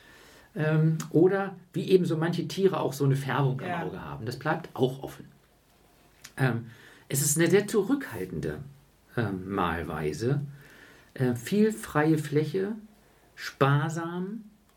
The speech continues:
Speaker 1: Ähm, man könnte sagen, es sind krakelig gezeichnete Figuren von erstaunlicher Ausdruckskraft.
Speaker 2: Mhm.
Speaker 1: Und du merkst, diesen Satz habe ich nicht selbst mir ausgedacht, den habe ich gelesen. Den fand ich aber so treffend, dass ich ihn mir aufgeschrieben habe.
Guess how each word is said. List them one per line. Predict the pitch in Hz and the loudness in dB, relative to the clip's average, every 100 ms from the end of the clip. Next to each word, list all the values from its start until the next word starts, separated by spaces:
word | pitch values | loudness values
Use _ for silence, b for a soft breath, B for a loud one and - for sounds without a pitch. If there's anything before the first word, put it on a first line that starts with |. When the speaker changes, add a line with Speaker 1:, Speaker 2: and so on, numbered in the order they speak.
| b b b b b - | b b b b b 0
Speaker 1:
Ähm, | 143 143 143 151 - - - - 151 | 6 8 8 6 -2 -12 -20 -12 0
man | 160 160 | 0 0
könnte | 226 285 233 | -4 -4 -4
sagen, | 185 196 208 214 | -2 -2 -4 -6
es | 185 170 - | -8 -6 -2
sind | 202 202 - - | 0 -2 -12 -20
krakelig | - 160 196 208 180 175 175 - - | -12 -2 -2 0 0 0 0 -6 -2
gezeichnete | - 156 165 160 131 | 2 2 2 0 -2
Figuren | - 139 143 156 143 | -2 -2 2 2 4
von | - 147 | 2 2
erstaunlicher | 139 - 135 139 - 143 131 | 0 2 6 6 6 2 2
Ausdruckskraft. | 117 - 71 - - - - - - | 0 -2 -8 -8 -6 -8 -8 -16 -8
Speaker 2:
Mhm. | 160 160 B B - | -6 -6 B B -4
Speaker 1:
Und | 135 | 0
du | 127 | 2
merkst, | 120 - - | 0 -2 -2
diesen | 147 139 | 0 0
Satz | 135 123 | 0 0
habe | 120 | -2
ich | |
nicht | 113 - | -2 0
selbst | 90 87 | -2 -2
mir | 90 | -8
ausgedacht, | 80 117 85 120 | -4 -2 0 2
den | 113 | 2
habe | 101 107 | 0 -4
ich | - | -2
gelesen. | 104 98 92 | 0 0 -2
Den | 92 107 | -4 -2
fand | 113 110 | -2 -2
ich | 120 | -4
aber | 120 | -2
so | 127 | 0
treffend, | 143 - 175 139 139 | 0 0 0 -2 -6
dass | 139 | -6
ich | 131 | -6
ihn | 127 | -8
mir | 131 120 | -8 -8
aufgeschrieben | 110 120 117 101 101 | -8 -8 -8 -8 -8
habe. | 92 98 | -8 -8